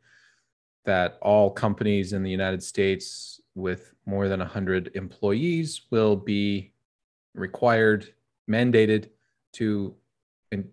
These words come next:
to check or make sure that their people have the vaccine.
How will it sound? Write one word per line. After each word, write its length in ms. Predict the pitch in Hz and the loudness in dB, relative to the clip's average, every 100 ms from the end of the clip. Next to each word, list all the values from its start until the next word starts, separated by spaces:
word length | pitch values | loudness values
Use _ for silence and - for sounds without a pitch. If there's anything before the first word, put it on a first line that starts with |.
| - | -14
to 100 | 101 | -12
check 420 | - 131 117 - - | -2 2 2 -2 -2
or 200 | 110 104 | 0 2
make 180 | 107 101 | 0 -2
sure 280 | - 113 104 | -2 0 2
that 180 | 98 | 0
their 140 | 104 95 | -2 -4
people 520 | 104 101 101 98 92 | -4 -4 -2 -2 -4
have 400 | - 98 92 90 - | -4 -2 -4 -6 -10
the 60 | |
vaccine. 640 | 87 87 - 131 131 123 | -10 -10 -6 -4 -2 -4